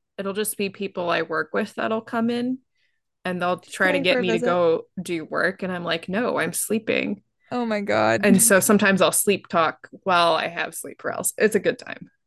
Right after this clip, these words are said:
Speaker 2: Oh no, that sounds horrible.
Speaker 1: <laughs> So it's not always, like, bad things, you know what I
Speaker 2: Yeah.
Speaker 1: mean? Like, or evil,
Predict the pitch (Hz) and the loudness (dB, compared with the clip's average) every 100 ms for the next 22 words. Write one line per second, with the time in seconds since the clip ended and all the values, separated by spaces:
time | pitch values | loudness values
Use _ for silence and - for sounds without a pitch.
0 | _ 240 240 226 214 202 202 196 196 220 | _ -4 -2 0 0 -2 -2 -2 0 0
1 | 226 226 233 226 240 - 254 - - - | -2 -2 -6 -8 -8 -4 -2 -2 -2 0
2 | - - 392 - - 539 - - 523 330 | 2 4 2 4 4 4 2 -4 -4 0
3 | - 269 302 311 320 262 233 208 196 175 | 2 2 4 4 6 6 6 4 -2 -4
4 | 175 165 170 - - 185 240 196 - 220 | -4 -2 -4 -6 -8 -6 -8 -8 -8 -8
5 | 180 175 240 220 208 208 233 - - - | -6 0 2 4 2 0 -4 -10 -20 -20
6 | _ _ _ _ _ _ - 160 - - | _ _ _ _ _ _ -2 -2 -4 -4
7 | 180 - 196 170 160 - 170 | -4 0 -2 2 0 0 -10